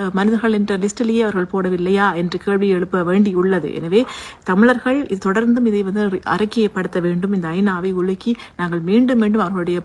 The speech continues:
அவர்களுடைய எங்கே அவர்கள் ஃபெயிலியர் விடுற-, விடுறார்கள் என்பதை நாங்கள் சு-, சுட்டிக்காட்ட வேண்டுமே தவிர வருகின்ற இப்படியான ஃபெயிலியரான,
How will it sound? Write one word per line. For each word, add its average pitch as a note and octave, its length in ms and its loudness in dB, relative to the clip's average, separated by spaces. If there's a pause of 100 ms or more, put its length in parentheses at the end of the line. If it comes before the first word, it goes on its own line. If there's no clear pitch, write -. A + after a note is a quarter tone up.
(120)
அவர்களுடைய F#3+ 760 -2 (240)
எங்கே C#4 360 2
அவர்கள் A#3 260 0
ஃபெயிலியர் A#3 360 2
விடுற-, F3+ 240 0
விடுறார்கள் F3 440 -4
என்பதை E3+ 280 -2
நாங்கள் G#3 260 -2
சு-, F#3 80 -2
சுட்டிக்காட்ட F#3 400 -2
வேண்டுமே E3+ 220 -2
தவிர E3+ 380 -2 (220)
வருகின்ற B3+ 640 2
இப்படியான A3 540 2
ஃபெயிலியரான, A3+ 640 0